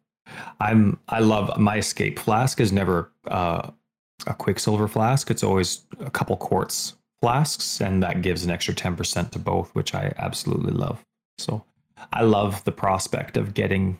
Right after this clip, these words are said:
you know, like, sixty plus percent dodge to both. I wish, I wish that there was an ascendancy. Maybe there will be eventually, but,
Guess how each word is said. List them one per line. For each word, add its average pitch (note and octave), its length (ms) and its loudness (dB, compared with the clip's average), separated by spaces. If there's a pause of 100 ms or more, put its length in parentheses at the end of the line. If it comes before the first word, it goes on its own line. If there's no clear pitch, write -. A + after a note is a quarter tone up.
you G#2 100 2
know, F#2+ 200 2
like, G2 180 -2
sixty - 460 -4
plus - 300 -4
percent - 520 -2
dodge G#2+ 440 0 (760)
to G#2+ 120 2
both. F2 440 0 (580)
I G#2+ 100 0
wish, G#2+ 480 2
I G#2 140 2
wish G2 600 0 (180)
that - 240 0
there F#2+ 140 4
was F#2+ 480 2
an G2+ 80 0
ascendancy. G2 880 0
Maybe F#2+ 220 2
there E2+ 140 0
will E2+ 220 0
be F2 140 2
eventually, F2 480 0
but, F2 260 -2